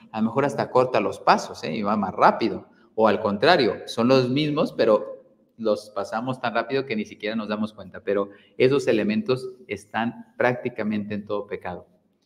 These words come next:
¿sí? Y pecado grave. El no, tú sabes que está prohibido, pero tú, tú eres bueno, seguro que te van a perdonar después, tú adelante, porque, pues,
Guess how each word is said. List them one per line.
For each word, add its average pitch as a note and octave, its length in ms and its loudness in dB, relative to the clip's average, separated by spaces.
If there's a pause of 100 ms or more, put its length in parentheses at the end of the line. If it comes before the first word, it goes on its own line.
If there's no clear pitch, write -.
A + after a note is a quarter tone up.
¿sí? A#2 520 -8
Y G2+ 80 -10
pecado G#2 420 2
grave. A2 320 4 (640)
El G#2 220 -2
no, B2 640 2
tú A2+ 80 -4
sabes A2 260 0
que - 60 -12
está G#2 160 -4
prohibido, A2 440 2
pero G2 220 -2
tú, A#2 300 2 (400)
tú A#2+ 180 0
eres G#2+ 200 2
bueno, A#2 380 6
seguro A#2 300 4
que - 60 0
te A#2 100 0
van G#2 140 2
a A2+ 100 0
perdonar G#2 440 0
después, A2+ 680 2
tú C3 100 6
adelante, A#2 520 2
porque, G#2 260 -6
pues, - 160 -20